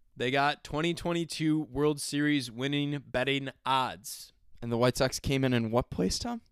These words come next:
Speaker 1: Number four.
Speaker 2: Wow.
Speaker 1: With,
Speaker 2: The
Speaker 1: um,
Speaker 2: fourth?
Speaker 1: Yeah, I mean,
Speaker 2: Low-,
Speaker 1: okay.
Speaker 2: like, the, the lowest odds, I should say, right?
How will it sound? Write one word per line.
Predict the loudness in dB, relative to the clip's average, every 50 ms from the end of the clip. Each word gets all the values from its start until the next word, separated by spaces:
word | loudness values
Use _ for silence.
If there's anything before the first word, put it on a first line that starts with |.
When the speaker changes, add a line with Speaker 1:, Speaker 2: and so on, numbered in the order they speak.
| -20 -12
Speaker 1:
Number | -10 -10 -8 -8
four. | -10 -4 0 4 4 4 4 2 -4 -14 _ -20 -10
Speaker 2:
Wow. | -8 -4 -2 0 2 2 2 2
Speaker 1:
With, | 2 0 0 0 0
Speaker 2:
The | -6 -2
Speaker 1:
um, | 2 4 6 6 4 4 4
Speaker 2:
fourth? | 4 4 4 4 2 2 -2 -8 -18 -20 -20 _ _ -16 -8
Speaker 1:
Yeah, | -4 -2 0 0 0 0
I | 0 0
mean, | 0 0 -2 -2 -4 -6 -8 -10 -20 -20 _ _ _ -2
Speaker 2:
Low-, | 2 6 6 6 6
Speaker 1:
okay. | 4 4 4
Speaker 2:
like, | 4 2 4
the, | 4 2 2 2 _
the | -6 -6 -6 -6 -8
lowest | 0 4 6 6 6 6 2 -2 -4
odds, | -4 -4 -4 -6 -6
I | -6
should | -6 -4 -6 -6 -4
say, | -6 -8 -8 -8 -8
right? | -4 -2 0 0 -2